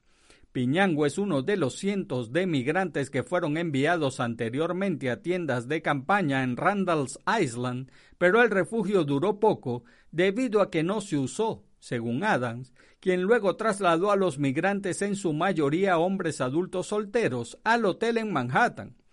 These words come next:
La mayoría de los hombres que ya habían sido reubicados en las nuevas instalaciones se negaron a ir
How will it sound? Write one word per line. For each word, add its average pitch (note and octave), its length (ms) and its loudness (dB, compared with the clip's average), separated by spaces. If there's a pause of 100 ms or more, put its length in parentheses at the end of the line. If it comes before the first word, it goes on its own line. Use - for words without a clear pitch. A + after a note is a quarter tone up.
(400)
La A#2+ 160 -4
mayoría D3 580 4
de D3 140 2
los F3 180 -2
hombres C#3 380 0
que A#2+ 140 -4
ya E3 140 0
habían D#3 380 0
sido C#3+ 320 -2
reubicados C#3 840 -2
en F3 120 -2
las B2 160 -4
nuevas D3+ 380 -4
instalaciones C#3+ 920 -2 (200)
se F#3+ 220 2
negaron G3 540 2
a C#3 100 4
ir F3+ 340 0